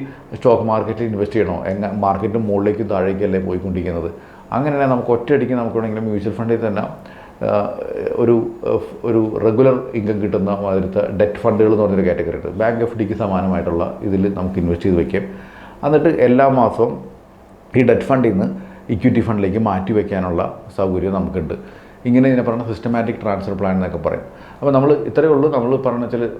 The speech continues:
അയ്യോ, ഒരുമിച്ച് പൈസ ഇൻവെസ്റ്റ് ചെയ്ത് കഴിഞ്ഞാൽ എങ്ങാനും മാർക്കറ്റ് താഴെ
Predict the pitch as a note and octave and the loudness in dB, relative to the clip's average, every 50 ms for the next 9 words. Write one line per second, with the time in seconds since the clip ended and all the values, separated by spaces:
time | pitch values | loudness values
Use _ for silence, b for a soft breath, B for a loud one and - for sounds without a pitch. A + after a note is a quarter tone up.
0 | - - A2+ G#2+ A2 G2+ - - - G#2 G#2 A2 A#2 A#2+ A#2 - C3 - A2 G2+ | -8 -4 -2 0 0 0 0 -2 -2 0 0 2 2 0 0 -2 0 0 0 0
1 | G2 - G#2 G2 F#2+ F#2+ F#2+ G2 G2+ F#2+ F#2 F#2 F2+ F2 F2 F2+ - B B B | 0 0 -2 0 0 -2 0 0 0 0 0 0 0 -2 -2 -4 -6 B B B
2 | B B - G2+ G2 G2 G#2+ G#2+ A2 G#2 F#2+ F#2 F#2+ F#2+ G2+ G#2 F#2+ G2+ F2+ F2 | B B -4 -2 0 0 0 0 0 0 0 0 0 -2 -4 -4 -2 -2 0 2
3 | G2 G#2 | 2 2